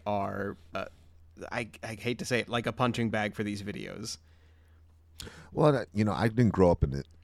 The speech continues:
Speaker 2: even the internet when I was in school, right? I'm too old. But I can't help but think about these kids. You know, it's embarrassing when you,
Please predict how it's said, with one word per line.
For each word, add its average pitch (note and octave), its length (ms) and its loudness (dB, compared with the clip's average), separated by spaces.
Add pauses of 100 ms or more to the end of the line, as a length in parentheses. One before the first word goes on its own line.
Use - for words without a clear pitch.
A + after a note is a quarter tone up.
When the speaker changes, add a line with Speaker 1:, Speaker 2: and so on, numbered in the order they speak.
(100)
Speaker 2:
even D2+ 260 -2
the B1+ 140 -6
internet C2 460 -6
when C#2 120 -8
I C#2+ 100 -4
was C2+ 140 -8
in B1+ 80 -8
school, - 380 -16
right? G1+ 300 -16
I'm A#1+ 160 -10
too - 220 -8
old. G1+ 360 -12 (720)
But - 140 4 (100)
I A2+ 160 4
can't - 360 0
help A2+ 240 0
but D2+ 100 2
think - 260 0
about C#2+ 280 -4
these C2+ 160 -6
kids. B2+ 480 -4
You F#2 80 -2
know, G2+ 100 2
it's - 220 2
embarrassing C#3 580 2
when F#2 80 2
you, E2 100 2